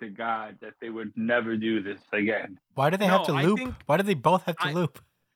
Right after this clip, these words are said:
Speaker 3: I will say this, though. If this
Speaker 1: Because
Speaker 3: was
Speaker 1: that's
Speaker 3: a
Speaker 1: the
Speaker 3: weekly,
Speaker 1: flavor of this
Speaker 3: if this
Speaker 1: week.
Speaker 3: was a weekly arc, this, this arc would be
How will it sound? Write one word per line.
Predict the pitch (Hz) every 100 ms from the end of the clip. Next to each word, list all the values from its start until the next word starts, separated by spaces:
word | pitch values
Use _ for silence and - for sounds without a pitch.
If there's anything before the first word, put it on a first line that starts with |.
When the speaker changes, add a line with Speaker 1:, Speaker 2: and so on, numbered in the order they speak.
| _ _ _ -
Speaker 3:
I | 170
will | 175 233
say | - 233 196
this, | 175 156
though. | - 117 101 139
If | 135
this | - 190
Speaker 1:
Because | 117
Speaker 3:
was | 107
Speaker 1:
that's | 110
Speaker 3:
a | 127
Speaker 1:
the |
Speaker 3:
weekly, | 147
Speaker 1:
flavor | 120 117 110 113 107 - _ _ _ _ _ 113
of | 98
this | 151
Speaker 3:
if |
this | 165
Speaker 1:
week. | 107
Speaker 3:
was | 202
a | 175
weekly | 131 131 151 170 160
arc, | 185 208 _ _ - - _ _ _ _ 120
this, | 143 131 - -
this | 139 139 143
arc | 143 127 127
would | 123
be | 120 117 113 113